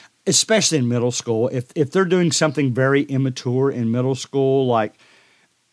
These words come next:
I'll just say it, making fart noises with their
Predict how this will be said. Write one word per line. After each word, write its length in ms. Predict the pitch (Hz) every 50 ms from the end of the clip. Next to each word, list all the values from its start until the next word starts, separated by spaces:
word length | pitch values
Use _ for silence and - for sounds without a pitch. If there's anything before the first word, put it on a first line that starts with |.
| _
I'll 180 | - 117 123 127
just 280 | 123 135 165 165 - -
say 200 | - 180 160 135
it, 120 | - -
making 440 | 131 135 139 143 - - 147 143 131
fart 380 | - - 143 135 139 143 -
noises 640 | 147 139 135 135 139 139 135 117 135 151 147 - -
with 220 | 127 135 127 127
their 380 | - 131 117 113 110 107 -